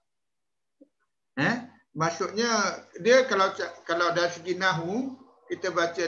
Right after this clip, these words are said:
la ilahun, betul. Tiada Tuhan. Ha, tapi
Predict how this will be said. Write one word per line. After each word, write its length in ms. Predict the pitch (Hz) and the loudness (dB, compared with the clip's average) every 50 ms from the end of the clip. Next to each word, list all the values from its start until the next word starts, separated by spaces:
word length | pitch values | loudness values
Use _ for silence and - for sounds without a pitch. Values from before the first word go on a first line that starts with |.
| 170 | -2
la 460 | 170 175 170 185 190 190 190 190 185 180 | 0 2 4 6 6 6 4 4 2 -2
ilahun, 880 | 175 160 160 160 156 156 156 156 - 185 202 240 - - - - - - | -2 0 0 2 2 2 0 0 0 0 0 0 0 -2 -8 -12 -12 -10
betul. 320 | 170 175 - 247 226 190 139 - - - - _ _ _ - _ _ - | -10 -4 0 2 2 2 0 -4 -10 -18 -20 _ _ _ -20 _ _ -2
Tiada 240 | 190 185 196 196 202 190 - | 2 2 2 2 2 -2 -2
Tuhan. 380 | - 175 143 139 135 117 - - - _ _ _ _ _ _ _ _ _ _ _ _ _ _ _ _ _ _ _ _ _ _ _ - | -4 -4 -2 -2 -4 -4 -6 -14 -20 _ _ _ _ _ _ _ _ _ _ _ _ _ _ _ _ _ _ _ _ _ _ _ -12
Ha, 160 | 113 123 131 - | -10 -10 -8 -6
tapi 580 | 147 147 143 - 202 214 220 220 208 190 180 | -6 -6 -6 -4 -4 -4 -4 -2 -4 -4 -4